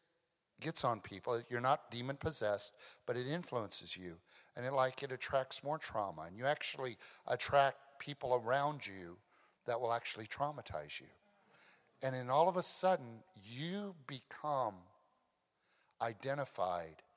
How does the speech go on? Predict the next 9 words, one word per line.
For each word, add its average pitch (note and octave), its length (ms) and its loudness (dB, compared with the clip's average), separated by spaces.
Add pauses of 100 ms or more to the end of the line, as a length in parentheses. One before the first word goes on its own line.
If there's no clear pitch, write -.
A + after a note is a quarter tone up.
(840)
with A2+ 220 -6
the A2 160 -8
attack C#3 560 -2
of A#2 100 -8
the G#2+ 120 -12 (100)
enemy G#2+ 560 -8 (180)
upon G#2 460 -6
your F2+ 180 -8
life F2+ 540 -2